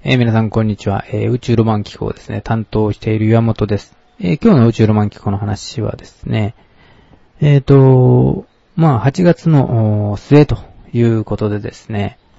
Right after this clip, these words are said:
旧暦の七夕が近づいております。ということで、今日のお話は、えー、天の川というお話をしてみたいと思っております。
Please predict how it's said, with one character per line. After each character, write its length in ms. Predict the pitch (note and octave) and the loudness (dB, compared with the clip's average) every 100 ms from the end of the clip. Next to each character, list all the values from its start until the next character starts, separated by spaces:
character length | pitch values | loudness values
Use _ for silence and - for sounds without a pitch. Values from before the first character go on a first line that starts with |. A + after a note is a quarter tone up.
| _ _ _ _ _ - | _ _ _ _ _ -2
旧 140 | D3 | 2
暦 220 | C#3+ C3+ | 2 2
の 140 | C3+ B2 | 2 0
七 200 | - C3+ | 2 2
夕 60 | C3+ C3 | 4 4
が 120 | B2 | 2
近 180 | - A#2 | 0 -2
づ 140 | A2 | -2
い 40 | G#2 | -4
て 60 | |
お 60 | - | -6
り 60 | - | -18
ま 100 | - | -20
す。 120 | - - _ _ | -20 -20 _ _
と 100 | C#3+ | 0
い 60 | C#3 | 2
う 60 | |
こ 80 | A#2+ | 2
と 140 | A2 | -2
で、 80 | - - | -4 2
今 100 | F3+ | 4
日 80 | |
の 80 | A#2 | 4
お 40 | A2 | 2
話 380 | A2 G#2+ - | 2 0 -2
は、 200 | A2+ G#2+ - _ _ _ | -2 -2 -2 _ _ _
え 220 | - A2 G#2+ | -6 -4 0
ー、 80 | |
天 140 | C3 E3+ | 4 6
の 100 | G3 | 6
川 180 | D#3 G#2+ | 4 0
と 140 | - | -2
い 80 | G2+ | -2
う 80 | A2 | -2
お 40 | |
話 500 | - A2+ A2 A2 - | -4 -4 -2 -4 -4
を 80 | A2 | -8
し 60 | G#2+ | -6
て 100 | A2 | -8
み 100 | G#2+ | -4
た 140 | G#2+ | -4
い 60 | G#2 | -4
と 100 | A2 | -4
思 120 | G#2+ | -6
っ 40 | |
て 220 | - - | -8 -8
お 80 | A2 | -6
り 80 | A2 | -6
ま 160 | A2 G#2+ | -8 -10
す。 160 | _ | _